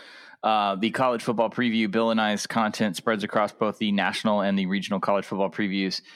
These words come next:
Um, it is on stands now. It will be on stands all the way through the end of August. Go buy it. Go read our content. Go support Athlon. They are kissing cousins over in the print journalism world.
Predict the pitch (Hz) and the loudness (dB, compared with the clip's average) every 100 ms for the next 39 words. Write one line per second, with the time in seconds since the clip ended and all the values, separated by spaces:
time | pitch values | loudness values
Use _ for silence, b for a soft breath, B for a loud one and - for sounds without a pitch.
0 | B B B - 95 92 90 78 _ 110 | B B B -2 0 2 0 -6 _ -2
1 | 107 - - 120 139 156 170 - _ - | -2 -2 -2 0 2 0 -4 -6 _ -8
2 | - 135 143 147 131 113 113 139 107 - | 0 2 2 0 0 2 2 2 0 -4
3 | - _ _ _ _ _ _ 104 98 95 | -16 _ _ _ _ _ _ -8 -6 -2
4 | 101 107 - 110 104 101 - 123 127 117 | 0 0 -2 0 0 0 0 2 2 0
5 | 104 98 - 113 110 98 98 87 101 143 | 0 -2 -2 0 0 0 -2 2 2 2
6 | 165 156 - - b b b b - 87 | 0 -4 -8 -14 b b b b -6 -4
7 | 92 101 131 143 - - - 92 87 82 | 0 2 2 -2 -8 -12 -8 -4 0 0
8 | 82 117 120 - 135 127 104 95 90 98 | 0 0 0 0 -2 0 -4 -4 -6 -2
9 | 78 95 113 143 139 139 - B B B | 0 0 0 -2 -2 -4 -10 B B B
10 | B B B B - 127 120 113 104 - | B B B B -2 2 2 2 0 0
11 | 185 202 185 190 170 123 104 107 117 120 | 2 2 2 2 2 2 2 2 2 2
12 | 113 - 135 120 107 98 87 87 80 - | 2 0 -2 0 2 0 -2 -4 -4 -4